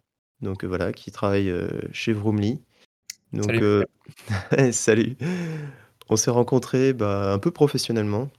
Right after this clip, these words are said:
Speaker 1: Voilà, je, j'ai pu, euh, euh, aller chez eux pour présenter, bah, des, des techniques logicielles. On en parlera peut-être après. Et, euh, en fait, euh, bah, ça s'est plutôt bien passé et on a décidé de, de faire une petite interview ensemble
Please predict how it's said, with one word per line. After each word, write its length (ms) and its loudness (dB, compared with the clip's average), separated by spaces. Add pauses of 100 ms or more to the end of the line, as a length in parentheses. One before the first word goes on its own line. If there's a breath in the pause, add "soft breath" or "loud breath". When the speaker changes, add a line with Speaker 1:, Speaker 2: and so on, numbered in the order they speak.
Speaker 1:
Voilà, 240 -2
je, 100 -12 (560)
j'ai 160 -20
pu, 320 -2
euh, 240 0 (960 loud breath)
euh, 300 0
aller 180 0
chez 300 -4
eux 120 2
pour 160 -10
présenter, 540 -4
bah, 160 -2
des, 260 -2
des 120 -8
techniques 340 -4
logicielles. 460 -2
On 180 -6
en 80 -8
parlera 320 -6
peut-être 300 -4
après. 360 -4 (880)
Et, 300 0
euh, 80 2
en 100 2
fait, 260 -2
euh, 200 -2
bah, 180 0
ça 140 -8
s'est 80 -6
plutôt 180 -8
bien 140 0
passé 260 -4
et 240 -2
on 80 -4
a 80 -2
décidé 400 -6
de, 260 -6
de 120 -8
faire 160 -6
une 60 -4
petite 180 -8
interview 340 -2
ensemble 420 -2